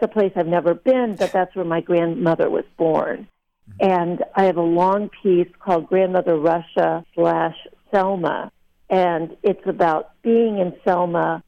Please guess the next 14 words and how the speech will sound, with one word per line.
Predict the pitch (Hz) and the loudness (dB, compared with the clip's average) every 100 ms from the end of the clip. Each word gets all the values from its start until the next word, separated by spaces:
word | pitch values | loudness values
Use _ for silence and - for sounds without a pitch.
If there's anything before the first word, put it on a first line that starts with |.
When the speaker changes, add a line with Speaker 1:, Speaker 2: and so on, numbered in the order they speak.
| - | -6
Speaker 1:
Alabama, | 170 160 170 180 190 175 165 | 0 0 0 0 0 0 0
where | 151 170 175 | 0 0 0
my | 170 156 151 156 160 - _ | 0 -2 -2 0 -2 -6 _
great-grandparents | - 185 180 - - 185 180 180 - 175 160 156 - _ _ _ _ | 0 2 2 -2 -2 2 2 0 -4 0 0 0 -4 _ _ _ _
brought | 185 160 - | 0 0 -2
their | 165 - - | -6 -6 -2
family | 180 175 175 160 165 - - _ _ _ - | 0 0 0 0 -2 -4 -12 _ _ _ -4
at | 175 | -2
the | 180 | 0
turn | - 202 185 | -2 0 0
of | 170 160 | 0 0
the | 151 - | 0 0
last | - 214 165 143 156 - _ _ _ _ | -6 0 2 2 -2 -12 _ _ _ _
two | 220 | -4